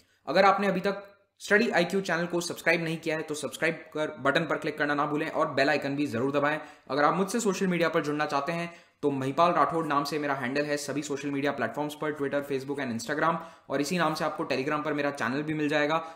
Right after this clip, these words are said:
जहां पर आप मेरे लेक्चर्स के पीडीएफ़ डाउनलोड कर सकते हैं। और इन सभी सोशल मीडिया प्लेटफॉर्म्स पर आपको मेरे वीडियो की अपडेट्स भी प्राप्त हो जाएंगी। तो कोलार गोल्ड फील्ड जो है,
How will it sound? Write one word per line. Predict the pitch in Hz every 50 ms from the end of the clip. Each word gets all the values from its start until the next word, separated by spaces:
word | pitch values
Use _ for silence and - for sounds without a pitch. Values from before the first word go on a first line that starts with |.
| - -
जहां | 160 175 185
पर | 185 190 185
आप | - 123 143 -
मेरे | 147 143 143
लेक्चर्स | 139 131 - - 135 -
के | - 170
पीडीएफ़ | 170 - - 160 151 160 165 - -
डाउनलोड | 123 113 110 110 113 -
कर | 151
सकते | 143 - 110 - - 101
हैं। | 92 90 - - - _ -
और | - 135 147
इन | 156 165
सभी | - 175 170 190 202 180 - - -
सोशल | 156 151 147 165
मीडिया | 165 160 156 156 156
प्लेटफॉर्म्स | 151 147 131 - - 151 151 151
पर | - 156 143
आपको | 135 - - 147
मेरे | 139 135 139
वीडियो | 135 135 135 139 139
की | 135 139 160 - -
अपडेट्स | 110 110 113 127 131 131 120
भी | 123 139
प्राप्त | 147 - - - - - 120 107 - -
हो | 104
जाएंगी। | 92 90 87 87 82 87 85 - _ _ _ _ _ _ _ _ _ _ _ _ _ _ _ _ _ _ _ _ -
तो | 185
कोलार | 185 185 175 170 170 180 214 240
गोल्ड | 214 180 147 120 135 151 170 196 185
फील्ड | - - 160 160 165 151
जो | 147 147
है, | 131 120 143 - - -